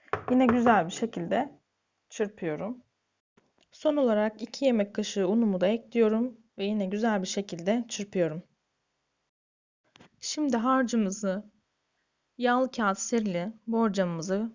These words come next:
güzel bir şekilde yerleştiriyoruz. Şimdi iki yüz derece fırınımızda yirmi yirmi beş dakika pişiriyoruz.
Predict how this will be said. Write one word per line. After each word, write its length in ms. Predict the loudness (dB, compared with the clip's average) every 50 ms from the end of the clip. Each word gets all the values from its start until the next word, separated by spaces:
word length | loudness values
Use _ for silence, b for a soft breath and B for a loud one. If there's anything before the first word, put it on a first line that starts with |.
| _ -10
güzel 280 | -4 -2 0 0 0
bir 80 | -2 -6
şekilde 600 | -6 -6 -6 -8 -6 -10 -4 0 2 2 2 0 -2 -8 -20 -20 -20 -20 -20 -20 _ _ _ _ _ _ _ _ _ _ _ _ _ _ _ _ _ _ _ _ _ _ _ _ _ _ _ _ -8
yerleştiriyoruz. 1160 | -4 -2 -2 -2 -2 -4 -8 -10 -14 -14 -10 -6 -6 -4 -4 -4 -6 -6 -8 -10 -18 -20 -20 _ _ _ _ _ _ _ _ _ _ _ _ _ _ _ _ _ _ _ _ _ _ _ _ _ _ _ _ _ _ _ _ _ _ _ _ _ _ _ _ _ _ _ _
Şimdi 340 | -16 -10 -6 -6 -4 -4 -4
iki 240 | -6 -8 -6 -2 -2
yüz 140 | 0 0 0
derece 280 | -2 -2 -2 -4 -10
fırınımızda 920 | -10 -4 -2 0 0 2 0 0 0 -2 -4 -6 -8 -8 -10 -10 -10 -12 -16 _ _
yirmi 320 | -8 -4 -2 0 0 0 0
yirmi 260 | 0 0 2 2 2
beş 200 | 0 -2 -4 -8
dakika 380 | -14 -12 -12 -10 -6 -6 -6 -6
pişiriyoruz. 640 | -6 -10 -10 -8 -8 -8 -8 -10 -12 -18 -20 -20